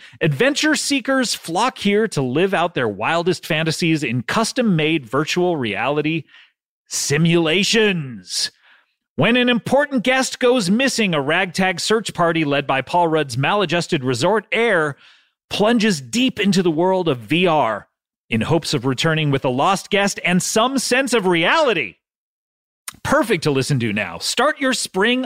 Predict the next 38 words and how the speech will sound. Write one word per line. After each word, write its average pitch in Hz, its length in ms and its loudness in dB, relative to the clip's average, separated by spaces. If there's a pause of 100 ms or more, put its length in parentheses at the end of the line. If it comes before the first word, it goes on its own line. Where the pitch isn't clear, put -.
off 190 360 -2 (320)
completely 269 680 0
lost 185 440 2
in 131 120 -2
comedy 202 380 2
delight 147 360 0
with 131 180 -2
Escape 202 340 -2
from 165 180 0
Virtual 165 380 2
Island. 147 420 0 (380)
Listen 247 380 2
free 277 600 -2 (320)
with 151 160 2
a 165 60 2
thirty-day 190 580 0
trial. 165 500 -2
Just 143 180 -2
go 190 120 2
to 165 100 -2
audible 240 340 2
dot 156 220 0
com 165 260 0
slash 147 340 -4
virtual 175 540 0
island, 139 520 -2 (280)
or, 247 500 2
this 262 140 -4
is 196 120 0
neat, 139 280 0 (560)
text - 320 -2
Virtual 226 640 0
Island 180 560 0 (160)
to 185 160 2
five 226 380 0
hundred 226 420 0
five 208 260 0
hundred. 180 480 0